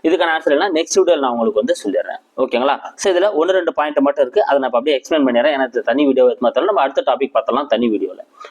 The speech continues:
ஓகேங்களா? இதுல அஸ்வபதி அப்படின்ற ஒரு வேர்டு நீங்க தெரிஞ்சுக்கணும். டெல்லி சுல்தான்ல அஸ்வபதி அப்படின்னா குதிரைகளின் தலைவன் தான் வந்து அஸ்வபதி அப்படின்னு சொல்லிட்டு அழைக்கப்படுவார். ஓகேங்களா?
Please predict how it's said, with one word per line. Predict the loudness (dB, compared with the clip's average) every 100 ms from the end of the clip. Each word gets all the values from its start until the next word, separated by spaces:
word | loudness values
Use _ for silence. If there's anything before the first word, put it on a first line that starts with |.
| -4
ஓகேங்களா? | -2 0 -2 -2 -6
இதுல | 0 2 2 0 -2
அஸ்வபதி | -4 0 0 0 0 2 0 0
அப்படின்ற | -2 0 2
ஒரு | 2 2 2
வேர்டு | 2
நீங்க | 0 -2 -2
தெரிஞ்சுக்கணும். | -2 -2 -2 -2 -4
டெல்லி | 0 0 0
சுல்தான்ல | 0 0 0 0
அஸ்வபதி | -2 0 2 2 2
அப்படின்னா | 0 -4 -6 -14 -20 _
குதிரைகளின் | 0 2 2 2 2 0
தலைவன் | -2 0 0 0
தான் | -2 -2
வந்து | 0 0 0
அஸ்வபதி | -2 0 2 2 0 0
அப்படின்னு | 0 -2 -2
சொல்லிட்டு | -2 0
அழைக்கப்படுவார். | 0 -2 -2 0 0 0
ஓகேங்களா? | -2 -2 0 -2